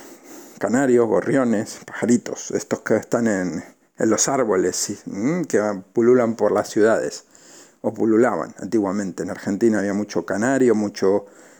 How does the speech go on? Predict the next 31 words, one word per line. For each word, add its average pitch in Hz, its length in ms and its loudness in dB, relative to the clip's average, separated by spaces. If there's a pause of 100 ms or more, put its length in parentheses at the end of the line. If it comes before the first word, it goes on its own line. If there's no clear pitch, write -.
(220)
gorrión 117 580 2
y 104 60 -2
demás. 92 380 -6 (420)
Ponían 139 320 2
trampas, 208 640 -2 (600)
cogían 147 420 2
esos 151 240 0
pajaritos 233 720 2 (680)
y 220 200 4
comían 190 440 4
polenta 151 400 2
con 165 140 0
pajarito, 220 540 0 (200)
¿eh? 165 180 4
Los 120 140 4
desplumaban 226 840 2
y 127 140 4
el 123 100 4
bicho 170 480 4
a-, 123 160 4
al 117 200 -2
caldero, 104 440 2 (320)
¿vale? 233 320 2 (340)
Cuando 101 260 0
pasas 208 300 2
hambre, 240 460 4 (800)
comes 151 280 2
lo 127 120 2
que 104 80 4
haga 104 220 4
falta. - 480 -2